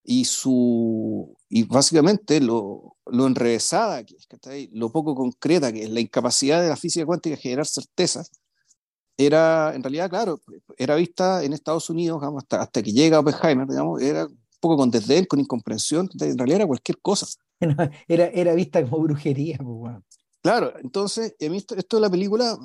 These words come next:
Speaker 1: si bien es un poco, puta, entre, no sé si decir reduccionista o simplificador del proceso, ¿cachai? Pero igual, igual me gusta porque da mucha información y da cierto, toca cierta tecla, da cier-, de, pe-, pega en el clavo en términos de que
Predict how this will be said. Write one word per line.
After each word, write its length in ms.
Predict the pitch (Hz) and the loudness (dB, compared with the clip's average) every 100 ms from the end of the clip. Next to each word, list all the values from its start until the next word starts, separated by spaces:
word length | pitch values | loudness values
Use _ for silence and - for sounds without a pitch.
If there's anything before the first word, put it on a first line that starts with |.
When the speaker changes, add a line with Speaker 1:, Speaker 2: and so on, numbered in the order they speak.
| - _ _ | -20 _ _
Speaker 1:
si 260 | - - 139 | -12 -4 -2
bien 400 | 135 175 214 220 | 2 2 2 -2
es 200 | 156 165 | -4 -4
un 120 | 160 | -6
poco, 400 | 139 175 156 160 | -6 -4 -2 -2
puta, 140 | 143 127 | -4 -6
entre, 280 | 113 131 113 113 - | -8 -8 -8 -10 -2
no 140 | 120 | 0
sé 100 | 117 | 4
si 160 | 170 190 | 4 6
decir 260 | 165 - 160 120 | 4 4 2 2
reduccionista 680 | 127 135 127 - 151 202 190 | 2 2 2 0 0 0 -2
o 20 | |
simplificador 600 | - 160 135 120 113 156 | -2 -4 -6 -4 0 0
del 100 | 208 | 0
proceso, 460 | - 196 - 110 165 | -4 -6 -4 -6 -6
¿cachai? 420 | 147 160 180 - _ _ | -6 -4 -4 -4 _ _
Pero 180 | 156 151 | 0 4
igual, 260 | 196 262 - | 6 4 2
igual 240 | 170 269 | 0 0
me 80 | 254 | 0
gusta 300 | 254 - 208 | 0 -2 -6
porque 300 | 196 - 185 | -6 -8 -6
da 120 | 170 | -6
mucha 240 | 202 214 | -6 -8
información 460 | 220 226 202 180 220 | -8 -6 -6 -4 -2
y 80 | 185 | 0
da 100 | 214 | 0
cierto, 380 | - 220 - 196 _ - - _ | -2 -4 -8 -10 _ -20 -20 _
toca 200 | - 233 | 0 2
cierta 320 | 196 208 - 147 | 2 -2 -6 -4
tecla, 380 | 139 135 156 165 | -4 -2 -4 -2
da 140 | 170 | -2
cier-, 240 | 185 180 | -2 -4
de, 240 | - 135 117 | -6 -6 -6
pe-, 180 | - 190 | -2 -2
pega 200 | 147 202 | 2 2
en 40 | 151 | 2
el 140 | 143 | 0
clavo 200 | 117 123 | -2 -2
en 60 | 143 | -4
términos 460 | 170 180 185 170 | -6 -4 -4 -2
de 100 | 170 | -4
que 260 | 175 156 | -2 -4